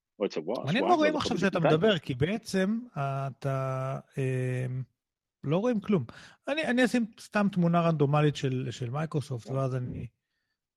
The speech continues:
Speaker 2: <laughs> אעשה סקרין
Speaker 1: כן,
Speaker 2: שואו.
Speaker 1: אתה יכול לחפ-, אתה יכול לחפש, אתה יכול לחפש את ה-, ה-, מה שהם הכריזו עליו פחות או יותר, אני אנסה לתאר את זה בקצרה.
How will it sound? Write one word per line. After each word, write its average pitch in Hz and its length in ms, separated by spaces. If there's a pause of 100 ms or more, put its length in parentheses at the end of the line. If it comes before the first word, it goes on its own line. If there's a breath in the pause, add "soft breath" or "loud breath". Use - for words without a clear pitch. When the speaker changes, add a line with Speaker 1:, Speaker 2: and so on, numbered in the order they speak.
(120)
Speaker 2:
<laughs> 180 380
אעשה 151 200
סקרין 147 340
Speaker 1:
כן, 196 80
Speaker 2:
שואו. 160 120
Speaker 1:
אתה 139 60
יכול 156 160
לחפ-, - 280
אתה 156 140
יכול 156 200
לחפש, - 580
אתה 110 120
יכול 107 140
לחפש 107 460
את - 140
ה-, 80 560 (960)
ה-, 80 500
מה 104 160
שהם 107 200
הכריזו 101 480
עליו 90 180
פחות - 260
או - 20
יותר, 131 180
אני 104 100
אנסה 90 200
לתאר 92 240
את 90 40
זה 87 60
בקצרה. 80 400